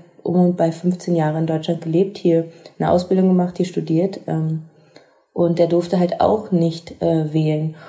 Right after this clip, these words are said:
Und mein Vater kommt aus einer sehr politischen Familie und für ihn war das einfach jedes Mal maximal frustrierend und es hat ihm halt auch einfach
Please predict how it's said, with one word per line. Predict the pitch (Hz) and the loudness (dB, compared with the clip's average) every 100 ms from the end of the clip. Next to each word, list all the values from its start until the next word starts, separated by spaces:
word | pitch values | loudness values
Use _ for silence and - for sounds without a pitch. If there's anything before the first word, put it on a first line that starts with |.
| - - | -16 -2
Und | 170 160 160 | 0 0 0
mein | 156 | 0
Vater | 156 165 170 | 0 0 0
kommt | 175 170 | 0 -2
aus | 165 | -2
einer | 165 160 | -2 -2
sehr | 156 170 | 2 2
politischen | 190 - 175 180 175 170 | 2 0 0 0 0 -4
Familie | - 156 165 185 | -2 0 2 2
und | 165 | 2
für | 180 | 0
ihn | 170 175 | 0 2
war | 175 | 2
das | 175 | 0
einfach | 175 165 165 | 0 -2 -2
jedes | 170 175 175 | -2 -2 -2
Mal | 165 165 - - - | -2 -2 -8 -14 -4
maximal | 160 165 - 175 165 160 160 160 - _ | -2 -2 0 0 2 0 -2 -4 -16 _
frustrierend | - - 175 - 170 165 294 214 | -4 0 0 -2 -2 2 4 4
und | 190 | 2
es | 190 | 0
hat | 180 | 0
ihm | 180 175 | 0 0
halt | 170 | 0
auch | 165 165 | -2 -2
einfach | 165 160 160 | -2 -2 -8